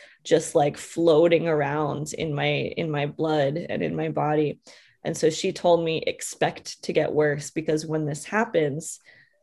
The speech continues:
how or why, I'm not exactly clear, but it does not feel good." And so she said, "Just flush with water, like, just drink tons and tons of water. And hopefully, like, in a few weeks, you will have flushed all of those dead bacteria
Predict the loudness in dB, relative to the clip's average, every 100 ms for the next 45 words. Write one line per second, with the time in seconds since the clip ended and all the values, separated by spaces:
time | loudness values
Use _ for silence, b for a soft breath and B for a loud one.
0 | _ _ _ -14 -10 -2 4 6 6 6
1 | 6 4 4 4 2 -2 -2 -2 -2 -4
2 | -4 0 2 4 4 4 4 2 2 0
3 | 0 -4 -6 -4 0 0 2 4 4 4
4 | -2 b b b b 0 6 6 4 -6
5 | 2 2 2 -2 -8 -10 -2 0 0 -2
6 | -6 -6 0 0 2 4 4 4 0 -2
7 | -2 0 -4 -6 -2 -2 -2 -4 -4 -4
8 | -4 -4 -4 0 2 4 2 2 -2 -4
9 | -6 -2 0 0 -2 -2 -4 -6 -4 -2
10 | 0 -2 -2 -2 0 -2 -4 0 0 0
11 | -2 0 0 0 0 0 -2 0 -4 -4
12 | -4 -2 -2